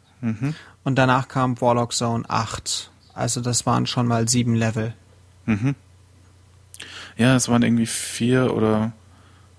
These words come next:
Speaker 1: der Drache, was war denn der Drache für ein Endgegner?
Speaker 2: Der Drache kommt kurz
Speaker 1: Kam,
Speaker 2: vor
Speaker 1: kam
Speaker 2: dem
Speaker 1: der nach
Speaker 2: weißen
Speaker 1: diesem
Speaker 2: Spiegel.
Speaker 1: großen Buddha-Gesicht oder davor?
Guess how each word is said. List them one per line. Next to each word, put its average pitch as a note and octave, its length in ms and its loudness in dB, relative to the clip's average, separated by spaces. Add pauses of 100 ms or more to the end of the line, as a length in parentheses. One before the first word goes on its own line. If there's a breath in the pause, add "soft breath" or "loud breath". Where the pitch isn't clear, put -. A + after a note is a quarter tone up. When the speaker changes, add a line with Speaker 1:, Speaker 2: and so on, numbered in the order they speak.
(380)
Speaker 1:
der G2 100 -2
Drache, - 520 -8
was A#2 160 -4
war G#2+ 80 -6
denn A2 160 -8
der G2+ 100 -6
Drache A#2+ 300 -12
für - 160 -14
ein G2 80 -8
Endgegner? G2+ 680 -8 (1000)
Speaker 2:
Der B2 160 6
Drache C#3 420 2
kommt C#3 360 -2
kurz D#3 220 2
Speaker 1:
Kam, A#2+ 60 -8
Speaker 2:
vor D#3 100 6
Speaker 1:
kam C#3+ 80 6
Speaker 2:
dem C#3+ 60 4
Speaker 1:
der B2+ 100 6
nach C3 80 8
Speaker 2:
weißen C#3 260 2
Speaker 1:
diesem D3 160 2
Speaker 2:
Spiegel. B2 240 4
Speaker 1:
großen B2 240 0
Buddha-Gesicht C#3+ 800 -4
oder - 200 -4
davor? - 640 -6